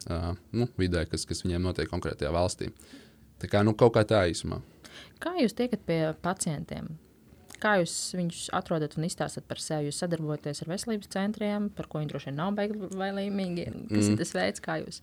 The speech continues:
Speaker 1: Jā, mēs, ā, mēs mēģinām sev popularizēt, tā kā droši vien visos iespējamos veidos, kas nav ļoti tāds agresīvs un plašs mārketings, jo, nu, principā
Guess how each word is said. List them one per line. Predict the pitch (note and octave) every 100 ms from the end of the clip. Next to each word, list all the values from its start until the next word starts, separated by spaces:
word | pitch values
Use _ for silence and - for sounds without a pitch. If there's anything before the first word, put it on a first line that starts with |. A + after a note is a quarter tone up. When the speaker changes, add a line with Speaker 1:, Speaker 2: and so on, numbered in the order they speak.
| -
Speaker 1:
Jā, | G#2 G2 F2+ F#2+
mēs, | G2+ G2+ - A2
ā, | G#2 G#2 G#2 -
mēs | G#2 G#2
mēģinām | A#2 C#3+ A2+
sev | G#2 F#2
popularizēt, | A2+ C3 G#2+ G2+ F#2+
tā | -
kā | - G#2
droši | G2 G2
vien | F#2
visos | F#2+ A2 A2+ G2 G#2+
iespējamos | A2+ G#2+ F#2+ F2+ F2
veidos, | G2+ A2+ A2+ F#2 -
kas | F2+ -
nav | G2+ G2+ G2 F#2+ F2+ F#2 - - - _ -
ļoti | F#2 G#2+ A2+ A2+ G2+ - F#2+
tāds | F#2 F2+ F2 - - -
agresīvs | G2 G2+ G2 - F2
un | F2+
plašs | F#2+ G#2 -
mārketings, | G#2+ D#3+ - C#3+ B2 - - -
jo, | F#2+ F#2
nu, | G#2+ G#2
principā | - G2+ G#2 F#2+ E2